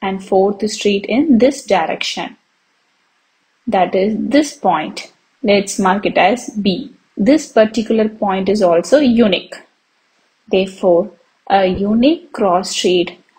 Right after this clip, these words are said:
as shown by the point B, which is three, comma four. So here we are referring the cross street with the help of two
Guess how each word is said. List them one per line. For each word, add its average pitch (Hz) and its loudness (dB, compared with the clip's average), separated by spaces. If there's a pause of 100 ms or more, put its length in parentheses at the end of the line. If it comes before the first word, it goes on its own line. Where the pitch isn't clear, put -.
as 220 0
shown 208 0
by 175 2
the 175 -6 (140)
point 185 -4 (720)
B, 185 -6 (320)
which 190 -4
is 175 0 (480)
three, 247 0
comma 214 -2
four. - -2 (1900)
So 208 -6
here 226 -2 (360)
we 226 2
are 220 4
referring 240 2
the 294 2
cross 196 0
street 202 0
with 202 2
the 202 0
help 202 -2
of 208 -4
two 269 0